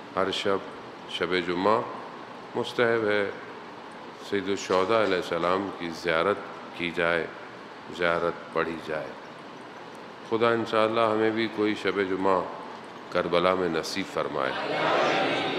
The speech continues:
परवरदिगार ने अपने वलियों को, अपने अम्बियाओं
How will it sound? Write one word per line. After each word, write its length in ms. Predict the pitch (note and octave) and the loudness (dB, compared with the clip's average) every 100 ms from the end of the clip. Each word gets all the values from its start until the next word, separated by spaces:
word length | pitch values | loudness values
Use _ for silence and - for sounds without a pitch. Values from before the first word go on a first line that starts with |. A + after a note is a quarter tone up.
| - B2 A#2 - - - - - - - - - - - - - - - - - - - - - - - - - | -4 -4 -8 -10 -12 -12 -14 -14 -14 -14 -14 -14 -16 -14 -14 -14 -16 -14 -14 -14 -14 -16 -16 -14 -14 -16 -14 -2
परवरदिगार 600 | A2 A2+ A2+ A2+ B2 C#3 | 4 4 6 8 10 10
ने 180 | C#3+ C#3+ C#3 - - - - - - - - - - - - - - - - - - - | 10 6 6 -2 -8 -12 -12 -12 -14 -14 -14 -16 -16 -14 -14 -14 -14 -14 -14 -14 -10 -4
अपने 340 | F#2 G#2+ G#2+ G#2 G2 - - - D#2+ | -2 4 4 4 2 -4 -12 -12 -4
वलियों 460 | F2+ F#2 G2+ A#2+ A#2+ | 0 2 2 4 2
को, 200 | G#2 G#2+ G#2+ G2 F2+ - - - F2+ | 4 4 6 4 0 -8 -12 -8 -6
अपने 320 | - F#2+ F#2 | -4 0 2
अम्बियाओं 680 | F2+ F2+ F#2 F#2 F#2+ A#2 | 2 0 0 2 4 4